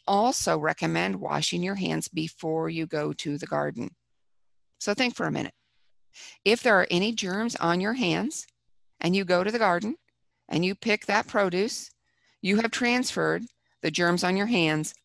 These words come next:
onto the produce. So we would like to eliminate that risk by washing our hands before we go to the garden,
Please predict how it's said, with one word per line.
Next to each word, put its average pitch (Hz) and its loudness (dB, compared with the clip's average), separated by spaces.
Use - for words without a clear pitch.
onto 143 2
the - -4
produce. - -6
So 233 0
we 254 4
would 254 0
like 226 4
to 202 0
eliminate 196 0
that 170 2
risk 175 0
by 160 0
washing 165 4
our 156 2
hands 160 -2
before 151 -2
we 151 0
go 151 0
to 156 -2
the - -4
garden, 214 0